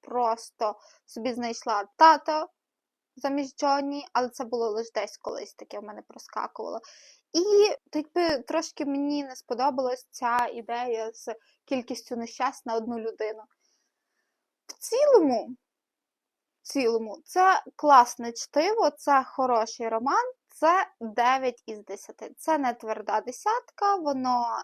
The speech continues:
не тягне на тверду десятку, можливо, у другій книзі це якось виправлять, але поки що, що маємо, те маємо. Ну, ну що ж, дякую за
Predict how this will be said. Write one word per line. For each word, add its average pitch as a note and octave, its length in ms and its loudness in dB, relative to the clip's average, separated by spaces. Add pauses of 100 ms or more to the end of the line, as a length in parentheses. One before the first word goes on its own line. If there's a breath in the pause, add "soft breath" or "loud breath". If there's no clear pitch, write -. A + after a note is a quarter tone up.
(100)
не C#4 360 -2 (120)
тягне A#3+ 560 2 (340)
на C#4+ 160 -2
тверду D4 420 -6
десятку, D#4 600 -4
можливо, D#4 760 -2
у D4+ 160 -4
другій D4 540 -6
книзі B3+ 560 -8 (520 loud breath)
це C#4 200 -2
якось A#3 580 0
виправлять, C#4 760 -4
але B3+ 300 2 (220)
поки F#4+ 360 -2
що, - 760 0
що - 400 -8
маємо, C4+ 600 -4 (160)
те A#3+ 100 -12
маємо. A3 420 -10
Ну, C#4+ 160 -12 (180)
ну G4 100 2
що - 200 -4
ж, - 160 -18 (120)
дякую B3 540 4
за C4 240 4